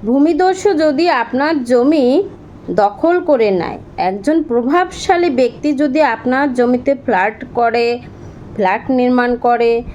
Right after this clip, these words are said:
এবং সেটি যদি ভাড়াও দিয়ে দেয়, বহুতল ভবন নির্মাণ করে, তাহলে এ মতো অবস্থায় যখন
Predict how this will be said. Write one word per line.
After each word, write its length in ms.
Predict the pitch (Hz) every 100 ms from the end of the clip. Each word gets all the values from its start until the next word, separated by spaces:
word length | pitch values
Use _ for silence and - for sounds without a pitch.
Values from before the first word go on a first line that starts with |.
| - -
এবং 200 | 202 254
সেটি 280 | 247 247 247
যদি 200 | 247 262 254
ভাড়াও 460 | 185 170 170 202 269
দিয়ে 300 | 269 208 185
দেয়, 280 | 165 - - - - - -
বহুতল 500 | 180 180 208 233 240 220
ভবন 360 | 185 180 175 196
নির্মাণ 360 | 190 170 151 120 -
করে, 200 | 113 110 - - - - - -
তাহলে 500 | - 262 - 427 359 269 254 - 226
এ 20 | 330
মতো 260 | 381 403 392
অবস্থায় 600 | 320 359 370 392 392 403 403 415 - - - - - 220
যখন 500 | 240 240 - 359